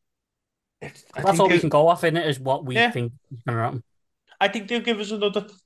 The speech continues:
Speaker 1: three. But then a little bit of me actually does think that that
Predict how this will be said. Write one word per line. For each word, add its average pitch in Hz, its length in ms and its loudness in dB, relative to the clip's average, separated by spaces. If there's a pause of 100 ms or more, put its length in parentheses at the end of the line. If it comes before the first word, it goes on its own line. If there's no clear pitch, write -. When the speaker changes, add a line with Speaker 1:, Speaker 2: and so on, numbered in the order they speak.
(160)
Speaker 1:
three. - 760 -8 (1300)
But 175 100 0
then 170 320 2 (140)
a 165 80 0
little 180 200 2
bit 180 140 0
of 180 80 0
me 170 140 0
actually 165 300 -6
does 165 300 -2
think 147 280 -6
that 165 180 0
that 151 240 -2